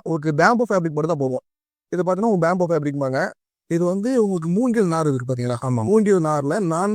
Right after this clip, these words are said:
Speaker 1: எடுத்து உங்களுக்கு ரெடி பண்ணக்கூடியதான் பேம்பு ஃபேப்ரிக். நல்ல சாஃப்ட்னஸா இருக்கும். உங்களுக்கு ஃபேப்ரிக் தொட்டு பார்த்தாலே தெரியும், நல்ல சாஃப்ட்னஸ் இருக்கும். இல்ல, எனக்கு வந்து கொஞ்சம் டார்க் கலர் வேணும்பாங்க சில பேர். அவங்களுக்கு வேணும்னா எல்லாமே டார்க் கலர் எல்லாமே உள்ள வச்சிருக்கும் பாருங்க. இது எல்லாமே கலர்ஸ் தான். இது போற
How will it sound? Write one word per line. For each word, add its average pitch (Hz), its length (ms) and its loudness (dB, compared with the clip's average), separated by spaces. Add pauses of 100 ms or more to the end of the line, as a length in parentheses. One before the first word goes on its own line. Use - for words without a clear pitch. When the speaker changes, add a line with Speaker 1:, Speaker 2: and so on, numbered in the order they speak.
(140)
Speaker 1:
எடுத்து 175 320 -4
உங்களுக்கு 185 260 0
ரெடி 156 120 0
பண்ணக்கூடியதான் 151 480 -2
பேம்பு 165 240 -2
ஃபேப்ரிக். 131 300 -2 (300)
நல்ல 196 260 2
சாஃப்ட்னஸா 170 440 -2
இருக்கும். 143 200 -2
உங்களுக்கு 139 180 -6
ஃபேப்ரிக் 170 260 -2
தொட்டு 160 200 -2
பார்த்தாலே 175 280 2
தெரியும், 147 280 -2
நல்ல 160 140 0
சாஃப்ட்னஸ் 139 380 -6
இருக்கும். 143 300 -4 (360)
இல்ல, 196 180 2
எனக்கு 190 220 0
வந்து 196 200 -2
கொஞ்சம் 180 320 0
டார்க் 202 280 4
கலர் 190 200 0
வேணும்பாங்க 135 380 -2
சில 127 180 -4
பேர். 123 180 -6 (220)
அவங்களுக்கு 190 300 0
வேணும்னா 190 220 2
எல்லாமே 185 220 4
டார்க் 165 240 2
கலர் 170 160 0
எல்லாமே 156 200 -2
உள்ள 139 120 -4
வச்சிருக்கும் 127 320 -6
பாருங்க. 127 200 -4 (880)
இது 156 120 -4
எல்லாமே 214 260 2
கலர்ஸ் 175 300 0
தான். 170 140 -6
இது 180 140 0
போற 196 240 0